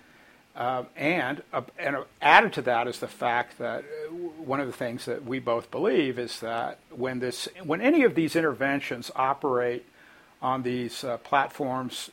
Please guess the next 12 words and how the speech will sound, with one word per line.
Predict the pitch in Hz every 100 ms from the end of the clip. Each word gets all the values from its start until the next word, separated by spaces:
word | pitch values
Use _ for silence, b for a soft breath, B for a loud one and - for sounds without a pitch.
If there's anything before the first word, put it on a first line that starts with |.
| -
of | 117 -
such | 135 123 -
large | 117 123 120
scale, | - - 127 127 127 123 B B B B - _
whether | 135 131 127 120
it's, | 113 -
it's | - -
human | - - 202 202 190
interventions | 185 165 165 160 - 139 131 120
or | 113 113
algorithmic | 143 180 180 160 151 127 143
interventions | 147 131 131 131 131